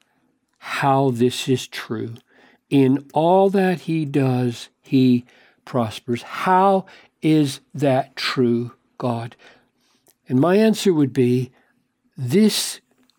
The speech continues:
seemingly naive, lavish, over-the-top promise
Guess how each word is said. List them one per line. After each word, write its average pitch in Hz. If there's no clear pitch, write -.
seemingly 214
naive, 131
lavish, 190
over-the-top 226
promise 123